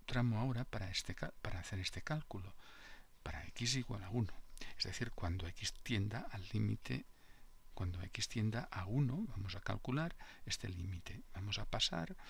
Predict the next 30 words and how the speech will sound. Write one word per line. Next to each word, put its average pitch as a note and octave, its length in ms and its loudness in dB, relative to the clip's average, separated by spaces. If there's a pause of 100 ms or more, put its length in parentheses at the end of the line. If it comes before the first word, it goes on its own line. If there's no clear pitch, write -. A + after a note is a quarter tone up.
(200)
al G2 180 -2
límite A#2+ 600 2
en G#2 140 4
este G2+ 220 0
tramo. - 420 -6 (480)
Y B2 220 8
al, G2+ 140 4 (120)
al G#2+ 140 4
hacer A2+ 240 2
el B2 140 2
cálculo C3 480 2
vemos A2 260 2
que - 120 0
también G#2 360 2
da F#2+ 140 0
cero. - 240 -6 (580)
Entonces, - 420 0 (240)
como G#2+ 240 6
los G2+ 200 2
límites A#2+ 340 6
laterales A#2 540 2
convergen G#2 600 4
al F#2 80 0
mismo G2 300 4
valor, C3+ 400 2 (140)
cero, B2+ 300 0 (560)
el G#2+ 120 2
límite A#2 360 6
global B2 400 2
existe - 580 0